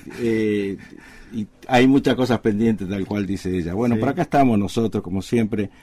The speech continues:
Speaker 1: tratando de colaborar. Allá lo veo el amigo Pico, un, un fuerte abrazo para Pico.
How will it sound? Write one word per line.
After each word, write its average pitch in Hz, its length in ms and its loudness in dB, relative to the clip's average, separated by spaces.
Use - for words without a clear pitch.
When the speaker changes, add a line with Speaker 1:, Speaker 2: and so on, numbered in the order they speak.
Speaker 1:
tratando 104 420 -4
de 98 60 -2
colaborar. 107 560 2
Allá 113 240 4
lo 110 140 0
veo 107 180 -2
el 101 80 -2
amigo 98 300 -4
Pico, 139 320 2
un, 107 200 -2
un 92 80 -10
fuerte 104 320 -8
abrazo 131 540 2
para 98 200 -8
Pico. 147 440 0